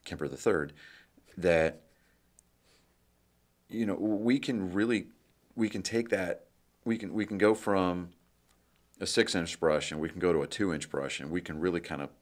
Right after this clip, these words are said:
paint, we can edge that corner and say a lot of his tendencies and a lot of the way that he behaved, his, his developed and learned behaviors came from the way that his mother treated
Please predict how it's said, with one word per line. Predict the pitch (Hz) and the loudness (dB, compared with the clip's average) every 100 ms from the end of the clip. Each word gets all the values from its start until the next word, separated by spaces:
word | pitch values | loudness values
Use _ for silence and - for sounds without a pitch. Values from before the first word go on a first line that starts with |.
| _ _ _ - | _ _ _ -14
paint, | - 101 67 - - | -4 -4 -4 -10 -10
we | 82 | -8
can | 87 78 | -6 -2
edge | 90 85 | 0 0
that | 80 76 | -2 -4
corner | - 90 82 64 67 _ _ _ | -4 -8 -8 -10 -16 _ _ _
and | - 78 | -12 -8
say | 78 82 76 73 - _ _ _ _ _ _ _ _ _ | -2 0 0 -4 -10 _ _ _ _ _ _ _ _ _
a | 90 | -2
lot | 82 87 87 | 2 4 4
of | 95 - | 4 2
his | 85 78 | -2 -2
tendencies | 76 90 82 78 78 78 71 | -4 -8 -6 -6 -4 -6 -6
and | |
a | 76 | -6
lot | 73 73 76 | -4 -4 -4
of | 76 | -6
the | |
way | 73 76 | -4 -4
that | 69 67 | -4 -8
he | 78 76 | -12 -10
behaved, | 73 - 78 78 - | -10 -6 -4 -4 -6
his, | 73 - | -10 -8
his | 80 71 | -8 -8
developed | - 73 76 76 76 | -8 -4 -2 0 -2
and | - 73 71 | -6 -12 -8
learned | 73 80 76 | -6 -6 -8
behaviors | 71 65 71 78 76 69 64 - | -14 -10 -6 -6 -6 -8 -8 -14
came | - 85 85 80 | -12 -8 -8 -8
from | - 78 71 | -10 -10 -10
the | |
way | 64 73 73 76 | -6 -4 -2 -2
that | 73 - | -4 -8
his | 78 67 | -10 -12
mother | 69 71 65 | -10 -10 -10
treated | 67 - - 78 69 58 | -12 -14 -8 -8 -8 -12